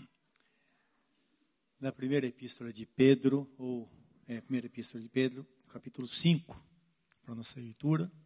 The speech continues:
Vamos ler do cinco ao onze. E quero orar com você, pedindo que Deus nos abençoe nesta palavra, que te-, sejamos, sejamos ensinados por Ele.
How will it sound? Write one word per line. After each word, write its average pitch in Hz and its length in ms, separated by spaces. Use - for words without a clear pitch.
Vamos 156 160
ler 131 120
do 120 100
cinco 117 340
ao 110 80
onze. 156 720
E 170 60
quero 165 200
orar 113 300
com 117 100
você, 113 240
pedindo 127 220
que 113 40
Deus 110 320
nos 107 140
abençoe 107 540
nesta 104 340
palavra, 123 760
que - 100
te-, - 180
sejamos, 120 640
sejamos 117 560
ensinados 120 560
por - 180
Ele. - 220